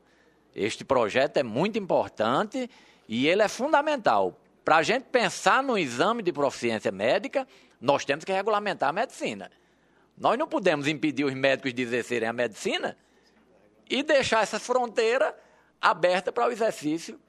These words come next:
de outras categorias profissionais. Eu espero que, com isso, a mensagem da fenan seja ouvida por esta casa,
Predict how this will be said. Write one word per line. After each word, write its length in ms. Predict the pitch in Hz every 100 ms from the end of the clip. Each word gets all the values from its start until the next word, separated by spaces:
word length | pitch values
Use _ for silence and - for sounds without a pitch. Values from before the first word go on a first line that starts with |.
| _ _ -
de 140 | 147
outras 240 | 131 165
categorias 560 | - 269 - 120 101 95
profissionais. 640 | - 92 - 95 80 95 - _
Eu 120 | 107
espero 400 | 110 - 113 135
que, 100 | 156
com 160 | 151 117
isso, 380 | 101 127 - - _ _ _
a 80 | 95
mensagem 460 | 117 107 107 101 95
da 100 | 92
fenan 400 | 113 98 107 151
seja 320 | - 113 127
ouvida 480 | 147 117 143 - - _ _ _ -
por 140 | 104
esta 240 | 101 -
casa, 560 | 131 110 107 131 196